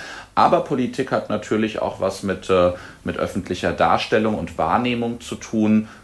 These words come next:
Politik hat was mit, äh, Inhalten zu tun, wenn's darum geht, die für junge Menschen, ähm, zu machen. Und es ist natürlich, wie ich auch vorhin gesagt hab, eine kulturelle Frage. Und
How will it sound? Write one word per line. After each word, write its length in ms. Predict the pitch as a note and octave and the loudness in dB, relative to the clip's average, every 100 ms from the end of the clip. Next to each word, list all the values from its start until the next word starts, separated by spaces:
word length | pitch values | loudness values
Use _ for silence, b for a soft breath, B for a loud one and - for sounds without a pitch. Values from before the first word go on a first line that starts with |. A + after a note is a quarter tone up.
| - | -14
Politik 420 | F2 F2 - - | -12 -8 -8 -4
hat 220 | G2 - | -4 -4
was 180 | F2 - | -8 -6
mit, 240 | D#2+ - | -8 -6
äh, 160 | E2+ D#2+ | -2 0
Inhalten 540 | G2 C3+ A#2+ A2 - - | 0 0 0 -2 -4 -8
zu 140 | - | -10
tun, 320 | F#2 - G2+ | -8 -2 0
wenn's 220 | F#2 F#2 - | 0 -2 0
darum 320 | F2+ F#2 F2+ | 0 0 -2
geht, 220 | F2+ F2 | -4 -6
die 60 | F2 | -6
für 140 | F#2 | -4
junge 280 | F2 F2 E2+ | -4 -2 -2
Menschen, 580 | F2 F2 E2+ F#2 F2 F2 B B - | -2 -2 -2 -2 -2 -4 B B -4
ähm, 400 | F2 E2+ E2 D#2 | -2 0 -4 -8
zu 180 | - F2 | -8 -6
machen. 420 | D#2+ F2+ - A#2 | -2 -2 -2 -4
Und 300 | - F#2+ G2 | 0 0 0
es 100 | G2 | -4
ist 140 | - - | -10 -6
natürlich, 480 | F2+ - F#2+ F#2 F2+ | -6 -2 -2 0 -2
wie 80 | |
ich 100 | E2+ | -2
auch 120 | - - | -2 -2
vorhin 300 | E2+ E2+ E2+ | -4 -4 -4
gesagt 400 | D#2+ D#2 D2+ D#2 | -4 -4 -6 -8
hab, 180 | D2 | -8
eine 200 | D#2 D2+ D2+ | -8 -8 -8
kulturelle 580 | - D#2 E2 D2 D2 | -8 -6 -6 -6 -8
Frage. 420 | D2 - - - - | -8 -10 -10 -10 -8
Und 280 | C2+ D2+ | -8 -8